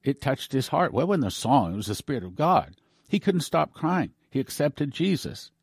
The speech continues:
because God spoke to his heart. That's what's about to come, my brothers and sisters. People that have been rejecting you, rejecting Jesus, poking fun, making fun, wouldn't listen,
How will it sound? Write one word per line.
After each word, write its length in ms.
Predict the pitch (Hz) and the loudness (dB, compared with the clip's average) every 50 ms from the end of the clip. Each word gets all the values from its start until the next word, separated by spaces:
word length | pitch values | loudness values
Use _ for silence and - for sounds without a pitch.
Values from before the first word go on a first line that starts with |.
| _ _ _ _ _ _ _ _ _ _ _ _ | _ _ _ _ _ _ _ _ _ _ _ _
because 340 | - 139 - - 156 139 - | -6 -6 0 0 0 0 0
God 420 | - - 156 160 185 180 180 180 | 0 -2 2 4 4 4 4 2
spoke 320 | - - - 190 190 175 - | -4 -6 -4 -2 -2 -2 -2
to 80 | - 180 | 0 0
his 160 | 180 175 - | 2 2 2
heart. 300 | - 196 180 139 - _ _ _ _ _ _ _ _ _ _ _ _ | 2 4 4 2 2 _ _ _ _ _ _ _ _ _ _ _ _
That's 240 | - 190 196 - - | -6 -6 -4 0 0
what's 140 | 190 185 - | 0 0 2
about 240 | 170 175 175 151 - | 0 0 0 0 -2
to 60 | - | -4
come, 220 | - - 196 208 202 | -2 0 2 2 2
my 100 | 196 190 | 2 4
brothers 360 | 185 196 190 175 170 - - | 4 4 4 4 2 0 -2
and 80 | 127 | -4
sisters. 380 | - - 117 98 - - 92 - _ | -2 -2 -4 -4 -4 -6 -8 -8 _
People 640 | - - 196 214 214 202 - - 269 285 302 247 - - - - - _ _ | -8 -4 -2 0 0 -2 -2 -2 0 0 0 0 -2 -6 -14 -20 -20 _ _
that 160 | - 147 151 143 | 0 0 2 2
have 100 | 135 120 | 2 4
been 200 | 143 139 123 104 | 4 4 4 4
rejecting 600 | 101 101 - - 190 190 190 _ - 190 180 175 | 2 -2 0 2 2 2 0 _ -4 -4 -2 0
you, 260 | 180 170 175 175 165 | 0 0 0 0 0
rejecting 580 | 151 123 - - - 254 - - 196 175 165 151 | 0 -2 -2 -2 -4 -4 -4 -2 -2 -2 0 0
Jesus, 640 | 165 165 170 170 165 147 170 170 170 170 165 - - - - - _ | 0 2 2 0 0 0 2 4 4 4 4 2 -2 -8 -20 -20 _
poking 360 | - - 196 175 - 165 165 - | 4 4 4 6 4 2 -2 0
fun, 440 | - 185 180 180 175 175 165 143 | 2 2 4 4 4 4 4 4
making 340 | 135 175 185 170 - 175 175 | 4 4 2 2 0 -4 -4
fun, 460 | - - 185 180 180 175 170 170 170 | -2 -2 0 2 2 2 2 0 2
wouldn't 260 | 143 160 190 190 160 147 | 4 4 4 4 4 2
listen, 380 | 165 180 180 170 - 214 196 | 4 4 2 2 0 -2 -4